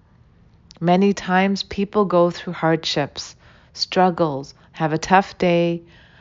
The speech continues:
are feeling depleted about themselves, not sleeping well, not eat-, eating well, not taking care of themselves. And when we're not in a place of health and well-being,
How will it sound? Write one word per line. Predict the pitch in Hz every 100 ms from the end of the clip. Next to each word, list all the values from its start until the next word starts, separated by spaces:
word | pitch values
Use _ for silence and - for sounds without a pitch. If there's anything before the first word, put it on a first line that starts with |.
| - -
are | 165
feeling | - 180 180
depleted | 165 165 185 180 190
about | 180 170 170
themselves, | 165 165 - 151 151 151 - _ - -
not | 170 185 -
sleeping | - 180 175 170 165
well, | 165 160
not | 165 180 -
eat-, | 175 165 170
eating | - 170 170 160
well, | 160 156 160 165 - _ _ - _ -
not | - 220 240 -
taking | 220 226 220 196
care | - 202
of | 202
themselves. | 185 175 - 180 175 147 - - - _ _ _ -
And | 196 196
when | 196
we're | 208
not | 240 240 233
in | 220
a | 202
place | - 180 175
of | 170
health | 160 180 175 175
and | 165
well-being, | 160 151 170 160 143 143